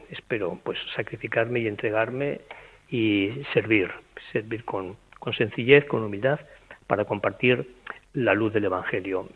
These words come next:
Suelo poner estos días un ejemplo y creo que, que, que también es ilustrativo.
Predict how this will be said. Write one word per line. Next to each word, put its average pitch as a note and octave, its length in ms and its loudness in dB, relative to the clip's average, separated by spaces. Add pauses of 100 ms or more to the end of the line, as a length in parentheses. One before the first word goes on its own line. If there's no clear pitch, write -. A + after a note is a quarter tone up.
Suelo D3+ 200 8
poner D3 260 8
estos C#3 240 2
días C3+ 240 4
un C3 80 2
ejemplo B2 520 4 (300)
y C3+ 140 -6
creo D#3+ 280 6
que, A#2 420 -2 (120)
que, A#2+ 260 -8
que - 120 -20
también A#2 320 0
es C3 120 -4
ilustrativo. G#2+ 680 -4